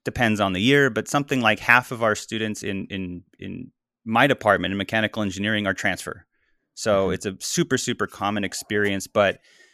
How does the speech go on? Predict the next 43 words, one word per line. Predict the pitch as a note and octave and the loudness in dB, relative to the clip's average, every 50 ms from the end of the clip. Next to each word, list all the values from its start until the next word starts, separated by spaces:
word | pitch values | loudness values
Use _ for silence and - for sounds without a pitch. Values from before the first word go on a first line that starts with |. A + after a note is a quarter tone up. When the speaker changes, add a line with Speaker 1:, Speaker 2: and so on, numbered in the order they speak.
| _ _ _ | _ _ _
Speaker 1:
you | - A2+ | -6 -4
know, | A2 G2+ | -4 -2
for | - A#2+ | -2 0
high | G#2+ C3 C#3+ | 4 4 4
school | C#3+ - - D3 C3+ | 4 2 -2 -4 -4
students, | A#2+ - - B2 A2+ A#2 A2+ G#2+ - - - - - | -4 -4 -4 -2 -2 -2 -2 -4 -4 -6 -10 -12 -12
you | - F#2+ | -10 -8
know, | G#2 G2 | -6 -2
they | G2+ A2 | -2 0
might | A2+ A2+ A2 G2+ - | 0 0 0 -2 -2
not | G#2+ G#2 G#2 - | -2 -2 -2 -2
know | - G#2 G#2 G#2 G#2+ | -2 -2 -2 -2 0
what | G#2 G2+ G2+ - | 0 -2 -2 0
they're | - G2+ F#2+ | -2 -2 -2
really | F#2 G2+ G2+ F#2+ G2 | -2 -4 -4 -4 -6
getting | F#2 F#2 G2+ F#2+ G2 G2 G2+ | -4 -2 -2 -2 0 0 0
in | G#2+ A2+ | -2 -2
for, | A2 - A#2+ G#2 G2 F2+ F2+ F2+ - _ _ _ | -2 -2 0 2 2 2 0 -2 -6 _ _ _
you | - F#2+ | -8 -6
know, | F2+ | -6
any | F2 G2 G2+ | -4 -6 -6
high | G2 G2+ | -6 -6
school | F#2+ - - G2+ | -8 -8 -8 -10
students | F2+ - - F#2+ F#2+ F#2 - G#2 | -10 -10 -8 -8 -8 -8 -8 -8
listening | F#2 - - G2+ F#2+ F2 | -8 -8 -8 -8 -10 -8
to | - F#2 | -8 -8
this | F2+ - | -6 -2
episode. | G2 F#2+ - - - - G#2 F2+ F#2+ G2 - _ _ _ _ _ _ _ _ _ _ _ _ _ _ _ _ _ _ _ _ _ _ _ _ _ _ _ _ - | -4 -4 -4 -4 -8 -4 -4 -4 -4 -6 -12 _ _ _ _ _ _ _ _ _ _ _ _ _ _ _ _ _ _ _ _ _ _ _ _ _ _ _ _ 0
So | D3+ C#3+ | 2 4
let | E3 | 4
me | G3+ G#3+ | 4 4
take | - G#3 F#3+ - | 4 2 2 4
you | D3 | 4
back | B2 B2+ A2 F#2 - - _ _ _ _ _ | 6 6 6 6 4 -6 _ _ _ _ _
all | - A2+ B2+ C#3+ | 4 4 6 6
the | C#3+ | 6
way | C3+ C3 B2 | 4 4 6
to | A#2+ | 6
high | G#2+ A2 A2 G#2 | 8 6 6 6
school. | - - G2 F2 F2 E2+ - _ _ _ _ _ _ _ _ _ _ _ _ - | 4 0 -2 -4 -4 -4 -10 _ _ _ _ _ _ _ _ _ _ _ _ -2
Uh, | G2 G2 G2 G2 G2 G2+ G#2 | 2 4 4 4 4 4 2
back | G#2+ A2+ C#3 D#3+ F#3 - | 4 6 6 6 6 4
then, | - F#3 E3+ E3+ E3+ E3+ E3 D3+ - | 2 2 2 2 2 0 -2 -4 -6